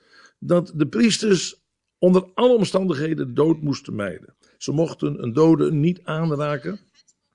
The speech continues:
behalve dan als het van een zeer nauw familielid was. En dan nog moest er gereinigd worden. Eh,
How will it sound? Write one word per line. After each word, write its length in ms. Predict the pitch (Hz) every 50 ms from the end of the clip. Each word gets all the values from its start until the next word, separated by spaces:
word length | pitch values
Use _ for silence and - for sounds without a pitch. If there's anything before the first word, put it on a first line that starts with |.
| _ _ _ _ _ _ - - -
behalve 300 | - 107 123 135 127 139
dan 160 | 139 135 131
als 120 | 117 104
het 120 | 107 107 -
van 160 | - 120 113
een 120 | 107 107
zeer 260 | 98 95 127 135 135 123
nauw 460 | 123 123 117 107 107 113 107 98 95 - _
familielid 600 | _ - - - - - 143 151 139 131 135 117 107
was. 380 | 117 123 120 107 - - _ _ _ _ _ _ - - - - - _ _ _
En 140 | - 131
dan 100 | 110 110
nog 160 | 117 143 143 127
moest 200 | 147 139 120 123
er 120 | 123 107
gereinigd 580 | 98 107 104 104 127 147 160 156 147 - - -
worden. 380 | 131 117 123 127 67 67 - _ _ _ _ _ _ _ _ _ _ _ _ _ _
Eh, 320 | - 135 135 135 127 -